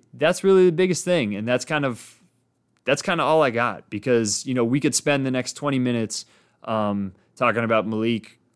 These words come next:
Hartford getting the start. Um, let's see, let's, let's roll through the box score here and see just, like, who, uh, who, which, which of the other young guys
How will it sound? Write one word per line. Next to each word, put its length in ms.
Hartford 340
getting 220
the 80
start. 600
Um, 580
let's 220
see, 240
let's, 400
let's 220
roll 200
through 160
the 120
box 320
score 320
here 400
and 200
see 340
just, 260
like, 240
who, 400
uh, 160
who, 300
which, 500
which 240
of 80
the 140
other 140
young 320
guys 480